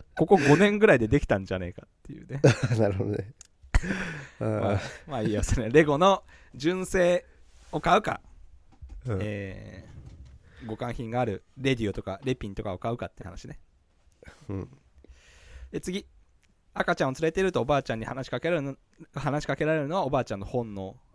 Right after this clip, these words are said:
Speaker 1: なんじゃないかっていうね。その種の繁栄って意味でのね、
Speaker 2: うん。
Speaker 1: 本能なのではって話。
Speaker 2: うん。うん。
Speaker 1: で、最後。えー、高い給料を得るためには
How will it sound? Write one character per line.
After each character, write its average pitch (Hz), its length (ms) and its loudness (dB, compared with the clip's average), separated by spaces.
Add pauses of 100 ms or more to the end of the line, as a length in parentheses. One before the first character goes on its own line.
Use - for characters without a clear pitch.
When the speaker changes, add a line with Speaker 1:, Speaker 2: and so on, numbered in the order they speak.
(200)
Speaker 1:
な 113 100 -14
ん 98 60 -16
じ 101 80 -14
ゃ 98 40 -10
な 101 80 -10
い 92 40 -16
か - 80 -20
っ - 40 -20 (140)
て - 80 -18
い - 40 -18
う - 20 -18
ね。 143 140 -16 (500)
そ - 140 -16
の 98 80 -16
種 - 180 -6
の 92 160 -8 (120)
繁 110 300 -8
栄 104 120 -8
っ - 40 -18 (300)
て 110 80 -10
意 139 40 -10
味 156 100 -12
で 87 80 -14
の 78 100 -20
ね、 - 80 -18 (140)
Speaker 2:
う - 20 -18
ん。 - 60 -18
Speaker 1:
本 104 80 -20
能 95 120 -20
な 98 100 -16
の 98 80 -16
で 113 100 -10
は 113 80 -10
っ - 40 -18
て - 120 -20
話。 - 180 -14
Speaker 2:
う 98 80 -8
ん。 - 80 -12 (720)
う - 40 -14
ん。 101 160 -16 (240)
Speaker 1:
で、 - 80 -6
最 - 200 0
後。 107 160 -4 (260)
え 101 800 -8 (1300)
ー、 - 60 -2
高 - 180 4
い 147 60 -4
給 147 220 0
料 110 200 0
を 92 120 -8 (240)
得 135 100 -4
る 123 80 -4
た 113 100 -4
め 120 100 -8
に 120 80 -8
は 98 140 -10